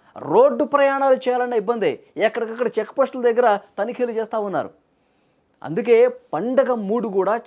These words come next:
చాలామందిలో అక్కడ లేదు, ఇళ్లకే పరిమితం అయిపోతా ఉన్నారు. So ఈ సర్వేలో క్లియర్గా తెలిసింది ఈ విషయం. So డెఫినెట్గా తర్వాత పరిణామాలు ఎట్లా ఉంటాయో చూడాలి. ఎందుకంటే ఒక్కసారి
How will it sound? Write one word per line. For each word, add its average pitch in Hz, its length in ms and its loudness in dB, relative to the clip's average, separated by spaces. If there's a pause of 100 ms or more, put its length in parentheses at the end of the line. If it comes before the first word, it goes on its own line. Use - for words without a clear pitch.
చాలామందిలో 202 760 -4
అక్కడ 175 280 -6
లేదు, 147 680 -4 (320)
ఇళ్లకే 226 440 2
పరిమితం 190 500 -6
అయిపోతా 160 400 -8
ఉన్నారు. 139 580 -6 (600)
So 226 60 -2
ఈ 190 140 -2
సర్వేలో 226 580 2 (300)
క్లియర్గా 269 300 2
తెలిసింది 208 360 -4
ఈ - 20 -4
విషయం. 143 300 -8 (1120)
So 175 80 2
డెఫినెట్గా 190 680 2 (300)
తర్వాత 202 300 0
పరిణామాలు 190 500 -2
ఎట్లా 160 200 -6
ఉంటాయో 175 220 -6
చూడాలి. 160 340 -6
ఎందుకంటే 208 340 -2
ఒక్కసారి 214 580 2